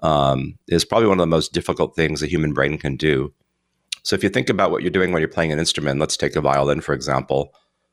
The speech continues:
You've got the bow of the violin in one hand. You're holding the violin with the other hand. The other hand is also pressing down on the strings.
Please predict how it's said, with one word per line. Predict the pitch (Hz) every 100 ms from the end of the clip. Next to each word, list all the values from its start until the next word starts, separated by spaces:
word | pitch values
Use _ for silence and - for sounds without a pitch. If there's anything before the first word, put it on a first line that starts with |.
| _ _ _
You've | 87 78
got | 92 82 80 - -
the | 73
bow | 87 82 90
of | 80
the | 76
violin | 78 78 76
in | 76 71
one | 73
hand. | 73 69 69 71
You're | 78 78
holding | 87 82 82 80
the | 73
violin | 73 73 71 76
with | 73
the | -
other | 73 76
hand. | 73 67 64 73 - - _ _ _ -
The | 85
other | 87
hand | 87 78
is | 71
also | 76 80 - 76
pressing | - 80 - 80 73
down | 73 76 69
on | 67
the | 62
strings. | - 82 73 71 -